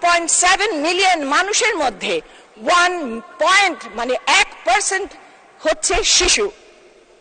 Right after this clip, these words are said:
এখন পর্যন্ত পঁচিশ হাজার শিশু এতিম হয়েছে, এক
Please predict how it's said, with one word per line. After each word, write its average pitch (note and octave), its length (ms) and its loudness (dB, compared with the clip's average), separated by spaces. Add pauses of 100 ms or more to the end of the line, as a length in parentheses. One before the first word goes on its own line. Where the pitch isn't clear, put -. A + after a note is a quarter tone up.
(420)
এখন C4 360 2
পর্যন্ত A#3 640 -2 (360)
পঁচিশ G4 440 2
হাজার D#4 280 2
শিশু C#4 400 0
এতিম F4+ 380 0
হয়েছে, G#4 520 2 (340)
এক D#4+ 280 2